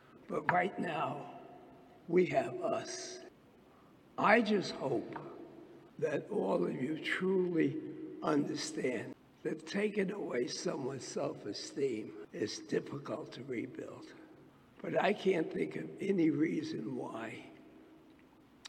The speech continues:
young people are willing to prepare for death, to kill each other, to have a complete disregard for where they gotta be when they're fifteen, twenty, and twenty-five years old.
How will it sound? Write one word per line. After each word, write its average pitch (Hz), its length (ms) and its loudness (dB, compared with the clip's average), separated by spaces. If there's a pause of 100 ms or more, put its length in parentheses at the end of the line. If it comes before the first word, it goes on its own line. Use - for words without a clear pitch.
(160)
young 139 340 2
people 143 500 -4 (920)
are - 140 -6
willing 156 480 0
to 165 160 -2
prepare - 480 -2
for - 180 -10
death, 135 400 -4 (1040)
to 147 80 -4
kill 151 320 -4
each 160 240 -6
other, 156 320 -4 (1200)
to 151 120 -2
have 135 160 -2
a 170 60 -6
complete 156 560 -4
disregard 151 800 -2 (1040)
for - 180 -8
where - 220 0
they - 180 0
gotta - 260 -2
be 147 300 -6
when 131 240 -6
they're 139 180 -6
fifteen, 143 760 -6
twenty, 143 480 -8
and 139 100 -8
twenty-five 139 640 -6
years 185 260 -4
old. 139 280 -6